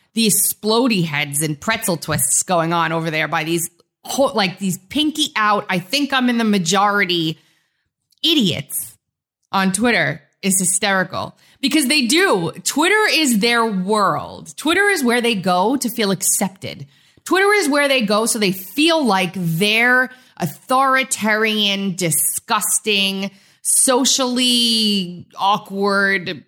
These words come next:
perspective is the majority of America. And Twitter does a good job of making them feel that way. And as they've now found out, the majority of America thinks they're nuts. Look,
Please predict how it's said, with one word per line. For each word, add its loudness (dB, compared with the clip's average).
perspective -2
is -2
the 0
majority 2
of -2
America. 0
And 2
Twitter 0
does 0
a 0
good -2
job 0
of -2
making -2
them 0
feel -2
that -2
way. -6
And 0
as 0
they've 0
now 2
found 0
out, -2
the 2
majority 2
of 0
America 2
thinks -2
they're 2
nuts. 0
Look, 2